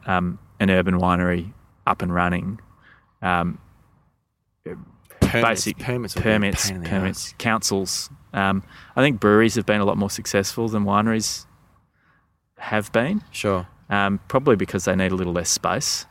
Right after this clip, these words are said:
Speaker 2: Yes.
Speaker 1: Um,
Speaker 2: And there's sort of not necessarily as much activity in a fairly condensed part of the year as there is with wine.
Speaker 1: Yeah, yeah. I mean, there's a lot of, um,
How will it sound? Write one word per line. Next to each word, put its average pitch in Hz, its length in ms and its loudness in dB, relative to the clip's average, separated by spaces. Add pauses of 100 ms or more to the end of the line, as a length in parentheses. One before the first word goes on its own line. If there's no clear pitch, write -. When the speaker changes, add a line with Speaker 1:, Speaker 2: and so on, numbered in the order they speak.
Speaker 2:
Yes. 101 560 0 (380)
Speaker 1:
Um, 92 540 0 (340)
Speaker 2:
And 101 160 -2
there's 95 140 0
sort 98 300 2
of - 280 -8 (160)
not 101 380 -4
necessarily 98 520 -2
as 95 200 -2
much 95 260 -4
activity 95 540 -8
in 92 60 -4
a 90 80 -4
fairly 92 280 -4
condensed 98 600 -2 (140)
part 98 200 -2
of 101 100 -12
the 104 100 -8
year 95 360 -2
as 92 120 -10
there 92 140 -4
is 90 140 -6
with 87 120 -10
wine. 92 400 -2
Speaker 1:
Yeah, 113 460 4 (120)
yeah. 104 420 2
I 110 60 2
mean, 113 160 4
there's 117 180 4
a 123 60 6
lot 131 260 4
of, 101 340 -4 (220)
um, 92 380 -2